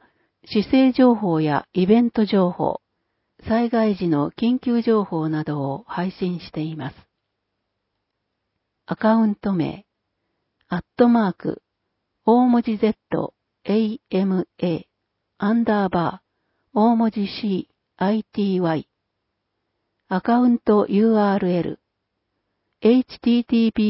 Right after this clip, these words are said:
ーエスコロンスラッシュスラッシュティーダブリューアイティーティーイーアールドットシーオーエムスラッシュ、大文字ゼット、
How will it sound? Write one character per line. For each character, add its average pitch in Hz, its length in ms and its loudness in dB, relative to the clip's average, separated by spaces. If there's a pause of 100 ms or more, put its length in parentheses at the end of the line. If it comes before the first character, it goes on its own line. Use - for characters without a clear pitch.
(120)
ー 202 60 4
エ 208 40 0
ス - 160 -10
コ - 120 -2
ロ 165 160 2
ン - 120 -4 (300)
ス 170 60 2
ラ 240 160 2
ッ - 20 -20
シ - 200 -6
ュ - 20 -2
ス - 160 -10
ラ 160 140 -2
ッ - 20 -20 (160)
シ 135 60 -8
ュ - 20 -10 (1080)
テ - 80 -2
ィ 247 160 2
ー - 20 0
ダ 240 140 4
ブ 202 140 2
リ 165 80 2
ュ 156 80 4
ー - 140 -6
ア 196 160 0
イ 233 100 -2
テ - 160 -6
ィ 180 160 -2
ー - 40 -12 (120)
テ 208 100 -4
ィ 208 200 0
ー 190 320 -4
イ - 40 -2
ー 180 140 0
ア 165 40 0
ー 151 40 -4
ル 143 160 -4
ド 160 100 -2
ッ - 60 -8 (160)
ト - 220 -2 (340)
シ 233 240 0
ー 226 80 4
オ 180 180 2
ー - 80 -14
エ 170 140 0
ム 165 180 -2 (320)
ス 185 80 -2
ラ 214 120 0
ッ - 20 -6 (180)
シ 147 60 -10
ュ、 - 60 -10 (840)
大 233 220 4
文 226 140 0
字 190 180 -6
ゼ 196 100 0
ッ - 80 -4 (160)
ト、 - 200 -8